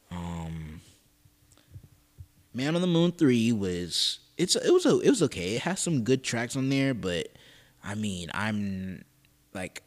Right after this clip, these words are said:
I've been more of the Kanye fan when it comes to, like, that group of people in good music. I've been more of the Ye fan, the Two Chainz fan. C-, Cudi had, like, his first Man on the Moon, and, like, he had some other good albums, like,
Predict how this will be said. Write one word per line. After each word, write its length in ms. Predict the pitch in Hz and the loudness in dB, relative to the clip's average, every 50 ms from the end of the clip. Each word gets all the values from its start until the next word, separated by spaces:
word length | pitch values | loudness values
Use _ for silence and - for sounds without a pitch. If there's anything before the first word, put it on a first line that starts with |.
| _ - | _ -8
I've 240 | 95 107 113 110 101 | -6 -4 -4 -2 -2
been 140 | 123 117 | 0 0
more 200 | 113 110 110 104 | 0 0 0 0
of 100 | 101 90 | -2 -4
the 60 | 82 90 | -6 -8
Kanye 560 | - - - 101 98 107 104 107 107 107 98 | -8 -6 -4 -2 -2 0 0 0 0 -2 -4
fan 340 | - - 113 110 113 110 107 | -4 -4 -4 -2 -2 -4 -4
when 100 | 107 110 | -6 -8
it 80 | 107 | -10
comes 260 | - 110 110 107 101 | -8 -8 -8 -8 -6
to, 100 | - 107 | -8 -8
like, 400 | 95 90 90 82 - _ _ - _ _ _ _ _ _ _ _ _ _ _ _ _ - | -8 -8 -10 -12 -14 _ _ -20 _ _ _ _ _ _ _ _ _ _ _ _ _ -8
that 180 | - 104 107 - | -6 -4 -4 -4
group 160 | - 113 101 | -6 -6 -6
of 80 | 107 | -6
people 360 | - - 117 107 - 113 110 110 | -4 -4 -4 -4 -2 -2 -2 -2
in 100 | 107 98 | -2 -2
good 180 | 110 113 107 | -2 -2 -2
music. 340 | 104 110 110 110 104 113 - | 0 -2 -2 -2 -4 -6 -8
I've 160 | 95 92 85 | -8 -8 -6
been 140 | 80 95 95 | -6 -6 -6
more 200 | 95 92 90 90 | -4 -4 -6 -6
of 40 | 87 | -6
the 80 | 82 | -6
Ye 260 | 80 80 87 87 87 90 | -6 -8 -8 -8 -8 -8
fan, 440 | - - - 92 87 87 87 85 | -10 -10 -12 -10 -8 -8 -10 -10
the 80 | 78 80 | -10 -12
Two 180 | - - 104 92 | -10 -10 -12 -10
Chainz 320 | - 98 90 85 80 80 | -10 -12 -12 -12 -14 -14
fan. 540 | - - 90 85 80 80 80 78 73 78 80 _ _ _ _ _ _ _ _ _ _ _ _ _ _ _ _ _ - | -16 -16 -14 -14 -12 -14 -14 -14 -16 -18 -20 _ _ _ _ _ _ _ _ _ _ _ _ _ _ _ _ _ -12
C-, 100 | - - - - | -12 -12 -10 -6
Cudi 360 | - 135 135 143 147 147 143 | -4 -2 0 2 2 2 0
had, 380 | 131 127 123 123 120 113 92 98 | 0 -2 -2 -2 -4 -4 -6 -8
like, 200 | 104 92 - - | -10 -10 -10 -10
his 220 | 98 113 110 - | -8 -8 -8 -8
first 320 | - - 110 113 110 - | -6 -6 -6 -6 -6 -6
Man 200 | 107 110 110 110 | -8 -6 -6 -6
on 80 | 110 107 | -6 -6
the 60 | 110 | -4
Moon, 520 | 107 107 110 110 110 110 110 110 107 104 95 | -4 -4 -4 -4 -4 -4 -4 -6 -6 -8 -8
and, 120 | 90 90 | -10 -10
like, 180 | 85 78 78 - | -10 -12 -10 -6
he 80 | 113 | -6
had 120 | 110 101 - | -6 -6 -6
some 160 | - 98 - - | -8 -10 -8 -8
other 160 | 87 92 95 | -8 -8 -8
good 180 | 85 87 95 - | -8 -8 -8 -6
albums, 640 | - 85 90 92 87 87 87 87 87 90 85 - - | -6 -6 -6 -6 -8 -8 -10 -10 -10 -10 -10 -10 -10
like, 360 | 80 73 73 73 _ _ - | -10 -10 -12 -12 _ _ -20